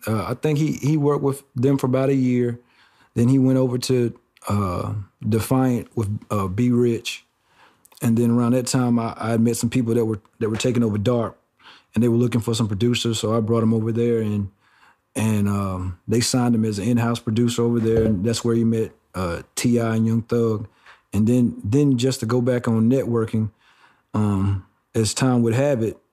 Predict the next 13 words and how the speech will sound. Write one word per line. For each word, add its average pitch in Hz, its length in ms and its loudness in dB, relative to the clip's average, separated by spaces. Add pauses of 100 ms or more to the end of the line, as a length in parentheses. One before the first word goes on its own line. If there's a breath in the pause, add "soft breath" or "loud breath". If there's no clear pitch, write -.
(160)
and 107 140 0
he 135 180 4
built 123 300 2
his 143 140 2
relationships 113 560 -2
up, - 180 -4 (100)
up 101 100 -6
with 104 100 -8
clients, 107 440 -2 (240)
he 147 120 2
would 123 120 0
call 120 280 0
me 120 340 2